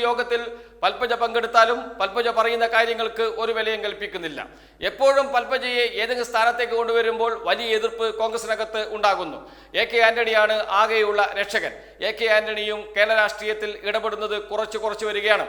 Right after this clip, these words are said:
അതിൽ ഇടപെടാതിരിക്കുകയാണ് അദ്ദേഹം ചെയ്യുന്നത്. കാരണം തൻ്റെ സ്വന്തം മകൻ തന്നെ ബി ജെ പിയിൽ പോയതിൻ്റെ ആഘാതം അദ്ദേഹത്തിനുണ്ട് എന്നാണ് അദ്ദേഹവുമായി അടുത്ത കേന്ദ്രങ്ങൾ പറയുന്നത്. അത് എന്തുമാകട്ടെ, അത് മറ്റൊരു വിഷയമാണ്. ഏതായാലും അതുകൊണ്ട് കേരള രാഷ്ട്രീയത്തിൽ ഞാൻ ഇടപെടുന്നില്ല, കേരള രാഷ്ട്രീയത്തിൻ്റെ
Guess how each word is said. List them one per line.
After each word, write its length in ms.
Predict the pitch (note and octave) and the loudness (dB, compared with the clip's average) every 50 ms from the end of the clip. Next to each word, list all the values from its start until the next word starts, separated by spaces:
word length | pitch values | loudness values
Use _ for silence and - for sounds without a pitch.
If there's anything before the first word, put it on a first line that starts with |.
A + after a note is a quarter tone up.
| - - - - - - - F3 | -6 -12 -16 -20 -14 -2 -2 0
അതിൽ 160 | F#3+ G#3+ G#3+ G#3 G3+ - F3+ | 0 0 -2 -4 -6 -4 4
ഇടപെടാതിരിക്കുകയാണ് 760 | F#3 G#3+ A#3 A#3+ A#3+ A#3+ B3 B3+ B3+ A#3+ A#3 - A#3 A3 A3 G#3+ | 4 6 6 8 10 10 8 8 6 2 0 2 2 4 4 4
അദ്ദേഹം 240 | G#3+ G#3+ A3 G#3+ G#3 G#3 | 2 2 0 -2 -4 -2
ചെയ്യുന്നത്. 300 | G#3 G3+ G3+ G3+ G#3 G3+ - | -4 -2 -2 -2 -4 -2 0
കാരണം 260 | G3+ G3+ G3+ G#3 G3+ G3+ - - | 0 0 0 0 -2 -4 -4 -4
തൻ്റെ 260 | G3 G3 G3+ G3+ G#3 G3+ - - - | -4 -4 -2 -4 -6 -6 -6 -8 -8
സ്വന്തം 320 | G3 G#3 G#3 G#3+ G#3+ G#3 G3 F#3+ | -8 -8 -2 -2 -2 0 0 -2
മകൻ 200 | G3+ G#3+ A3+ A3 G3+ G#3 | 0 0 0 0 0 0
തന്നെ 220 | G3 G3+ G#3 G3+ F#3+ - - - - - - | 0 0 -2 -4 -4 -6 -10 -16 -20 -10 -6
ബി 80 | G3+ A3 G3 | -6 -2 0
ജെ 80 | A3 G3+ G#3+ | 0 0 0
പിയിൽ 160 | G#3+ G#3 G3+ F3+ G#3+ | -2 -6 -8 -6 -4
പോയതിൻ്റെ 480 | G#3 G#3 G#3+ G#3 G3+ G3+ G#3 G3+ G#3 G3 - F3+ F3+ | -2 0 0 0 -2 -2 -4 -4 -4 -4 -2 0 0
ആഘാതം 400 | G#3+ - - A3+ G#3+ G3 - - - - | 0 2 4 2 2 2 2 -2 -4 -6
അദ്ദേഹത്തിനുണ്ട് 580 | F#3+ G3 G#3+ G3+ G#3 G3+ G3+ G3 G3+ G3+ G3+ G3 G3 - G3+ | -4 -4 -4 -4 -4 -6 -6 -8 -8 -6 -6 -8 -6 -6 -4
എന്നാണ് 280 | G3 G3+ G3+ G3 G3 G3 F#3+ - - - - - | -2 0 0 2 0 -2 -4 -6 -12 -16 -8 -6
അദ്ദേഹവുമായി 800 | - - A3 G#3 G#3 G#3 - - - - - G3+ G#3 G3+ G3+ G#3 G3+ F3+ | -4 -2 0 -2 -2 -4 -6 -8 -14 -18 -14 -2 0 2 2 2 2 0
അടുത്ത 220 | F#3+ G3 F#3+ - A3 G#3 G3 - | 0 -2 0 2 2 2 2 2
കേന്ദ്രങ്ങൾ 360 | G3+ G#3+ G#3 G#3 G#3+ G#3+ G#3 G#3 A#3+ | 2 2 2 0 -2 -4 -4 0 2
പറയുന്നത്. 340 | A#3 A#3+ B3 A#3+ A3+ G3+ G3+ G3 - | 2 2 4 2 0 -2 -2 -2 -4
അത് 100 | G#3+ G#3 A3 G#3+ | -2 -2 -2 -4
എന്തുമാകട്ടെ, 520 | G#3+ A3 G#3 G#3 G3+ F#3+ G3 F#3+ G3+ G3 - - F3+ | -4 -2 0 0 0 0 0 -2 -2 -4 -2 -2 -4
അത് 100 | F#3 G3 F#3+ G3 | -4 -4 -2 -2
മറ്റൊരു 260 | F#3+ G3 G#3+ G3+ G3 F#3 | -4 -4 -4 -8 -8 -8
വിഷയമാണ്. 380 | E3+ - G3 F3+ E3+ D3+ C#3 - - - - - - - G#3 | -6 -4 -4 -2 -2 -4 -4 -6 -12 -16 -20 -18 -6 -2 0
ഏതായാലും 320 | B3+ C4 C4 C4 B3+ C4 - G#3 | 4 4 4 4 4 2 0 0
അതുകൊണ്ട് 300 | A3+ C4 C4+ C4 B3+ B3 B3+ B3+ B3 | 0 0 0 0 2 2 0 0 2
കേരള 200 | A3+ B3 C4+ C4+ C4 | 0 2 4 6 6
രാഷ്ട്രീയത്തിൽ 380 | B3 A#3+ B3 A#3 A#3+ A#3 A#3+ A#3 A3+ | 4 4 4 0 -2 -2 -2 0 0
ഞാൻ 100 | A3+ A3 A3+ | 0 0 2
ഇടപെടുന്നില്ല, 420 | A3 A3+ A3 G#3+ G#3 G#3+ G#3+ G3+ F#3 C#3+ B2+ - | 0 0 -2 -2 -2 -4 2 2 2 2 2 2
കേരള 180 | G3 G#3+ A3 A#3 A3+ | 2 2 4 4 4
രാഷ്ട്രീയത്തിൻ്റെ 520 | G#3+ G#3 - - G#3+ G#3+ G#3+ G#3+ G#3 G#3 | 2 2 -2 -4 -4 -4 -4 -4 -4 -4